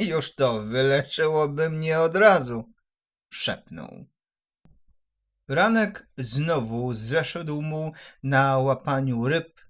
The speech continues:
z panną Felicją i Ochockim. Gdy zaś o pierwszej wszyscy zebrali się na śniadanie, pani Wąsowska odezwała się.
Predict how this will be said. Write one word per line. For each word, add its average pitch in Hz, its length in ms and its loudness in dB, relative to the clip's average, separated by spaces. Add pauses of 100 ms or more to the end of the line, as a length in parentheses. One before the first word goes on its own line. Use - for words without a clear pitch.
z - 200 -4
panną 123 500 0
Felicją 113 760 -6
i 135 180 -2
Ochockim. - 760 -14 (1000)
Gdy 139 220 -2
zaś 135 320 0
o 127 180 0
pierwszej 139 800 -2 (280)
wszyscy 135 680 -2
zebrali 123 560 0
się 123 220 -4
na 110 180 -4
śniadanie, 160 680 -4 (680)
pani 247 300 2
Wąsowska 160 960 -4 (220)
odezwała 120 680 -6
się. - 220 -16